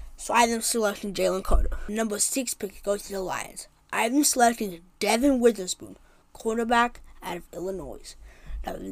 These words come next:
some people might think that this is a bad pick, but I don't. I think that they need a cornerback and improve the defensive secondary, and this is the best available defensive secondary player. Number seven,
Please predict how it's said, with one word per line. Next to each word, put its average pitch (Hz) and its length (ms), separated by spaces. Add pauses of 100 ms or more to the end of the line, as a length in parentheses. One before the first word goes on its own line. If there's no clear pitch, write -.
(200)
some 269 220
people 311 200
might 262 220
think 254 260
that 196 160
this 208 200
is 214 180
a - 80
bad 185 300
pick, - 240 (320)
but - 120
I 254 120
don't. - 280
I 214 120
think 240 120
that 226 160
they 180 80
need 185 260
a 226 80
cornerback 170 500 (400)
and 190 140
improve 247 420
the 202 180
defensive 208 420
secondary, 202 580 (380)
and 190 220
this 214 220
is 196 120
the 170 120
best 180 480 (240)
available 214 500 (340)
defensive 196 360
secondary 180 420
player. - 320 (540)
Number 233 300
seven, 190 340